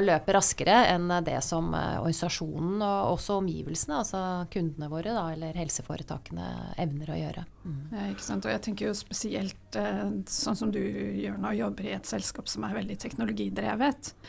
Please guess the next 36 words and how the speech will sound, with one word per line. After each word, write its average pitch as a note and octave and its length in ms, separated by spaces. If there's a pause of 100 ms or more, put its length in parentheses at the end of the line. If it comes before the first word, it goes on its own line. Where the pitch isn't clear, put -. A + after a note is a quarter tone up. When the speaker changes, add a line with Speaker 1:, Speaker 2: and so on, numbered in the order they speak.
(220)
Speaker 2:
Der G3+ 200
skjer F#3+ 400
jo F3 60
endringen F#3+ 460
i F#3 40
en F#3+ 60
s-, - 320
Speaker 1:
Ja. - 80
Speaker 2:
stor G#3 360 (180)
takt, - 380 (120)
ikke A#3 240
sant? G3+ 320
Og - 80
det G#3+ 120
å, G#3 140 (520)
eh, G#3 540
utvikle G#3 440
en G#3 140
organisasjon G3 560
som - 180
kan G3 240
håndtere G3 640
det F#3+ 180
på G#3+ 80
en A3+ 80
god A3 160
måte. A3+ 460
Og - 520
jeg A3+ 100
synes A#3 160
det A3+ 100
alltid G#3 200
er G#3+ 140
interessant, A3 400
for - 160
når A3 320